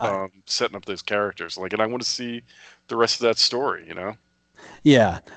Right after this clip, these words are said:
Speaker 1: and I'm the same way. I mean, I, I don't, I, yeah, it's one, it, it's one of those things is just, it, to this day, it still baffles me, like, just why that did s-, why it did so poorly. Like, I just don't understand. I mean, it's Han Solo. It's like, you know what I mean? They had all the elements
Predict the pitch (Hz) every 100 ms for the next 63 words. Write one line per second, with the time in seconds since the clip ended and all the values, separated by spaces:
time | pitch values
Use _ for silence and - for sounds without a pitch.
0 | - 135 143 147 127 - 123 117 117 104
1 | 101 107 104 98 - - - - 139 110
2 | 131 123 147 135 113 - 113 - - -
3 | - 185 131 143 175 - 170 123 160 127
4 | 220 320 285 - 180 113 98 98 113 -
5 | 135 - - 135 147 175 151 - 147 104
6 | 117 120 120 101 87 98 92 95 92 -
7 | - - - 127 101 - 127 113 120 143
8 | 127 104 120 101 90 - - - 135 165
9 | 156 151 127 - 135 - 151 220 170 95
10 | 92 98 98 95 117 139 143 127 185 156
11 | 147 123 147 123 110 117 - 113 101 95
12 | - 226 233 214 196 123 113 107 104 101
13 | 113 113 120 127 120 127 139 135 180 170
14 | 131 156 156 123 117 113 -